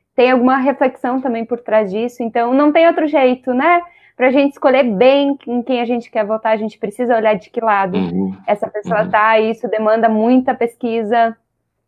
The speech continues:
Speaker 1: e há muito conteúdo por aí pra gente analisar as candidaturas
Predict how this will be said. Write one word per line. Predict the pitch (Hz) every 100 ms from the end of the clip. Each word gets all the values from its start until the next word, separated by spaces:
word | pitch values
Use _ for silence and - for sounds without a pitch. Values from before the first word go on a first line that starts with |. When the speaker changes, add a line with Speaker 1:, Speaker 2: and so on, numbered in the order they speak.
| _ -
Speaker 1:
e | 196
há | 196
muito | 208 240 254
conteúdo | - 240 240 214 208 208 185 214 - _ _ -
por | 190
aí | 202 202
pra | 220
gente | 220 226 240
analisar | 220 202 202 190
as | 196
candidaturas | - 202 196 190 196 208 202 202